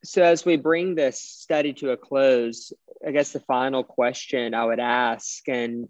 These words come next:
would be open just to a sentence or two from whoever feels called to share. Uh, Revelation three twenty, "Behold, I stand at the door and knock. If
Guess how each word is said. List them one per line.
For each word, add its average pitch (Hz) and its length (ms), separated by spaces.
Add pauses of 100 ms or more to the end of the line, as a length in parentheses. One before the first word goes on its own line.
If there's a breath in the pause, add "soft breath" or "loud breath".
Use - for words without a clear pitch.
would 135 160
be 123 200
open 127 240
just 135 220
to 139 80
a 123 40
sentence 127 500
or 123 100
two 131 380
from 131 140
whoever 127 340
feels 127 220
called 123 360
to 131 60
share. 135 580 (720 loud breath)
Uh, 131 380
Revelation 143 580
three 131 200
twenty, 147 320
"Behold, 127 400
I 123 80
stand 131 300
at - 60
the 131 80
door 123 280
and 120 100
knock. 147 320
If 127 80